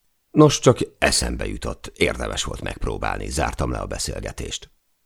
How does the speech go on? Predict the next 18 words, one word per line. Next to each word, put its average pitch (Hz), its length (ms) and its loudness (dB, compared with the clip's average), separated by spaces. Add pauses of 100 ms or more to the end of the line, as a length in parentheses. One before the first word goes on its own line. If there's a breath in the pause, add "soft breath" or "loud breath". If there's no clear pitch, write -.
Azzal 87 300 8
felálltam 73 560 2
és 73 180 0
távoztam. - 800 -8 (1160)
Egyenesen 98 640 6
a 78 140 6
Vernon 69 440 2
Yardi 60 400 -4
irodába 64 480 0
mentem 67 380 0
Kenhez 60 460 -4
és 55 120 -4
Simonhoz. - 920 -6 (920)
Ezek - 300 0
komolyan 98 460 0
gondolják, 50 720 -8
mondtam 58 380 -6
nekik. - 420 -10